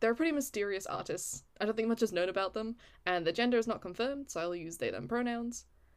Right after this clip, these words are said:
just to be sure. I think people have said they go by he, him pronouns, but I'm just gonna be safe. And, uh, but they seem awesome, and I think they're brilliant, so thank you, Furudate. The writer of the anime show is, oh, I think it's Taku Kishimoto,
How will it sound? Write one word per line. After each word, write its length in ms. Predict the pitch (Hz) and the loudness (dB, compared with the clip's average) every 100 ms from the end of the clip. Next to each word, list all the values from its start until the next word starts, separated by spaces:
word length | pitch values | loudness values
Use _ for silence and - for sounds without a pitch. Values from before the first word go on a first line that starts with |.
| - _ - | -20 _ -8
just 180 | 233 - | -8 -4
to 60 | 180 | -4
be 80 | |
sure. 300 | 180 170 170 - - _ | -2 -2 -2 -6 -20 _
I 60 | 240 | 2
think 140 | 508 - | 2 4
people 220 | - 370 302 | 8 10 8
have 100 | 240 | 2
said 240 | - - - | 0 0 -2
they 100 | 196 | -2
go 100 | 202 | 0
by 140 | 196 196 | 0 -2
he, 220 | 208 202 | -2 -6
him 80 | 202 | 0
pronouns, 300 | 190 190 185 | 0 0 0
but 60 | |
I'm 60 | 226 | 0
just 60 | |
gonna 60 | 247 | 0
be 60 | 180 | -4
safe. 360 | - - - - - - - - | -6 -8 -12 -20 -20 -20 -14 0
And, 260 | 180 175 180 | 2 4 4
uh, 160 | 175 | 4
but 140 | 170 - | 4 0
they 100 | 320 | 0
seem 240 | 202 175 | 0 0
awesome, 360 | 165 170 175 - | -2 -2 -4 -4
and 80 | 180 | -8
I 60 | |
think 140 | 180 175 | -8 -8
they're 80 | 175 | -4
brilliant, 440 | 175 175 175 170 | -4 -4 -8 -6
so 180 | 185 180 | -4 -4
thank 220 | 214 - | -4 -10
you, 80 | 190 | -6
Furudate. 460 | 190 185 185 180 - - - _ _ _ _ _ _ _ - | -4 -2 -2 -4 -8 -20 -20 _ _ _ _ _ _ _ 0
The 180 | 202 190 | 0 4
writer 340 | 214 233 233 | 6 6 2
of 240 | - 185 | 0 0
the 140 | 180 - | -2 2
anime 520 | 233 277 277 269 269 _ _ | 4 4 4 0 -2 _ _
show 480 | - - 233 269 311 - - | -4 0 2 0 -8 -14 -6
is, 440 | 196 190 180 - - - | 0 2 2 -2 -10 -14
oh, 260 | 180 180 175 _ - | -10 -10 -12 _ -8
I 20 | |
think 120 | 233 - | -4 -4
it's 120 | - | -8
Taku 460 | - 302 302 339 311 | -8 -6 0 0 0
Kishimoto, 760 | - 277 277 254 165 165 247 | -4 -4 2 2 0 0 -2